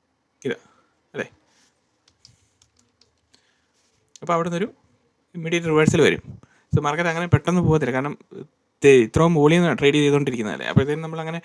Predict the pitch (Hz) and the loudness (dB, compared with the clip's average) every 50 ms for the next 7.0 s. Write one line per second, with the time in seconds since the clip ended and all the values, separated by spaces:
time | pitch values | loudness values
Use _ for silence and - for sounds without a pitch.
0 | - _ - - _ _ - 139 139 151 170 156 120 117 135 143 139 165 165 170 | -16 _ -20 -20 _ _ -6 -4 -2 0 -2 -2 0 -2 -4 6 6 6 6 6
1 | 165 160 151 156 156 147 135 120 117 143 151 120 117 135 131 135 143 151 160 160 | 2 0 -2 -4 -8 -8 -8 -8 -8 -10 -10 -10 -10 -8 -8 -8 -10 -10 -12 -10
2 | 156 180 185 _ - - - 147 - - 165 156 151 156 170 185 - 170 160 156 | -6 -6 -6 _ -4 -4 -4 -4 -6 -4 -4 -2 -2 0 -2 2 4 2 2 2
3 | 156 151 147 143 135 131 123 120 110 - 98 98 101 104 - - _ _ _ _ | -2 -6 -6 -6 -8 -8 -10 -10 -10 -10 -10 -12 -12 -12 -16 -18 _ _ _ _
4 | _ _ _ - 127 120 127 123 104 80 80 - _ _ _ _ _ _ _ _ | _ _ _ -2 -2 -2 -2 -6 -6 -8 -12 -16 _ _ _ _ _ _ _ _
5 | _ _ _ _ - 135 139 143 151 160 175 175 170 175 170 165 - - 156 151 | _ _ _ _ -12 -8 -8 -6 -4 -4 -4 -4 -6 -4 -6 -6 -6 -8 -10 -8
6 | 135 123 120 - - - - - _ - 127 147 160 156 143 135 123 110 - | -8 -8 -8 -10 -14 -18 -18 -18 _ -10 -10 -10 -8 -8 -6 -6 -6 -6 -8